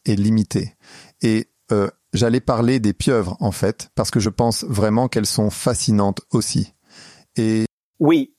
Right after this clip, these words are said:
Speaker 2: je pense que c'est exactement ça. C'est le grand défi de ce sujet et de l'écriture d'un livre sur ce sujet.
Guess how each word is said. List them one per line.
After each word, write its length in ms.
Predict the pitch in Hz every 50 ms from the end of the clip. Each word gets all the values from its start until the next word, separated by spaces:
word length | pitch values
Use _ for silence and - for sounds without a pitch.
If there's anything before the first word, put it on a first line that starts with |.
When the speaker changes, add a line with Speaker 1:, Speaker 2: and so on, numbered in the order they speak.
| _ -
Speaker 2:
je 120 | - -
pense 280 | - - 160 170 170 -
que 140 | - - 135
c'est 240 | - - 139 127 -
exactement 580 | 151 135 123 120 135 117 - - 117 113 107 101
ça. 220 | - - 107 - - - - -
C'est 220 | - - - 147 131
le 160 | 123 123 120
grand 420 | 110 104 131 123 117 139 160 175 180
défi 500 | 143 147 139 131 - - 139 139 143 139
de 120 | 120 123
ce 180 | 110 - - 120
sujet 580 | - - - 135 117 98 123 123 120 127 127 - _ _ - _ -
et 280 | - 123 120 117 123 -
de 120 | 110 123
l'écriture 640 | 120 123 135 - - 139 120 - - 147 135 135 120 113
d'un 160 | 110 117 113
livre 380 | 113 120 120 123 113 120 113
sur 200 | 101 - - 120
ce 140 | - - -
sujet. 460 | - - - 117 92 101 113 101 -